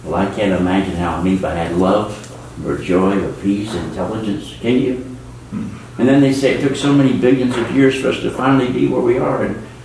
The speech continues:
I said, "If that's the case, why do we die at age seventy?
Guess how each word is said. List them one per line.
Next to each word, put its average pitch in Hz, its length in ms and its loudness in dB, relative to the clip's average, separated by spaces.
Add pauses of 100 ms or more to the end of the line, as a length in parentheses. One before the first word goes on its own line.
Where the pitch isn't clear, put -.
(100)
I 170 80 -8
said, 170 220 -4
"If - 20 -6
that's 185 220 -4
the - 60 -4
case, 170 360 -6
why 175 140 -2
do 170 80 0
we 165 100 -2
die 165 300 0
at 151 80 0
age - 180 -2
seventy? 160 580 -2